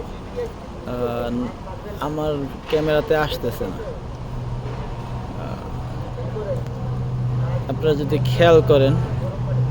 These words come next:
এই যে বিভিন্ন কালারের, আহ, লাইট জ্বলতেছে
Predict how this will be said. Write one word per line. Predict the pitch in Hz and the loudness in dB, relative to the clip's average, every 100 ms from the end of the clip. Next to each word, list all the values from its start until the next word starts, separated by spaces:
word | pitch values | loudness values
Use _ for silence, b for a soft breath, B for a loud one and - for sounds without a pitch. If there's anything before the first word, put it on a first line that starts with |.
| - - | 0 2
এই | 214 214 | 4 4
যে | 175 | 4
বিভিন্ন | 170 165 165 165 165 160 143 | 4 4 4 4 6 6 6
কালারের, | - 147 147 143 | 6 6 8 6
আহ, | 131 - - - - - - - - - - 143 135 | 4 -2 -6 -8 -8 -8 -8 -8 -8 -8 -4 0 4
লাইট | 131 139 147 | 6 6 6
জ্বলতেছে | 143 151 143 127 139 | 8 8 8 6 2